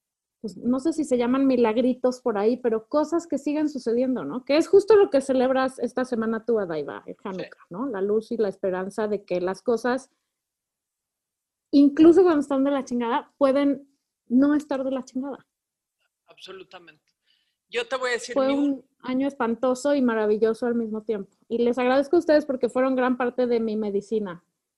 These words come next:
Speaker 1: Sin ustedes, nunca, nunca hubiera sobrevivido. Eso es
Speaker 2: Yo
Speaker 1: un fact.
Speaker 2: yo nunca, nunca pensé que un podcast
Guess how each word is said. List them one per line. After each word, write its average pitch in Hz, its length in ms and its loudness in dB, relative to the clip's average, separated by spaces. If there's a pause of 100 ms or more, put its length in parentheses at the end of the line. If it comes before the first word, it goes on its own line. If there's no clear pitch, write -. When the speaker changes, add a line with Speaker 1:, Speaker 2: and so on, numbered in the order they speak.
(160)
Speaker 1:
Sin 269 280 2
ustedes, 320 500 2
nunca, 294 380 6
nunca 277 280 4
hubiera 247 260 2
sobrevivido. 185 640 -4
Eso 190 220 -8
es 226 40 -8
Speaker 2:
Yo 214 100 -6
Speaker 1:
un 202 80 -10
fact. - 220 -12 (180)
Speaker 2:
yo 247 200 -4 (260)
nunca, 277 400 -2
nunca 254 380 -14
pensé 208 560 -8 (400)
que 208 100 -12
un 226 220 -14
podcast 220 800 -6